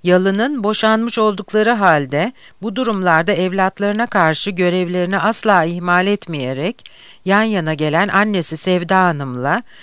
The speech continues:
babası Erel Tağmaç, sanki ilk sergisini açmış genç bir sanatçının değil,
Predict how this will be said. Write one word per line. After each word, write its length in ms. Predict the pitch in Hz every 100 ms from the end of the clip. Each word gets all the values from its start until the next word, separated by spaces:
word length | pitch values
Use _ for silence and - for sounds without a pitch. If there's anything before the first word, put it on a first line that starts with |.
| - -
babası 460 | 160 180 196 190 262
Erel 420 | 190 190 196 196
Tağmaç, 680 | 190 190 175 135 185 - - - - - - - - -
sanki 380 | 202 208 220
ilk 240 | 240 247 -
sergisini 600 | - 202 185 165 208 214
açmış 420 | 175 - 165 185
genç 340 | 190 208 208
bir 60 | 208
sanatçının 800 | 180 185 170 160 - 156 165 185
değil, 360 | 156 147 143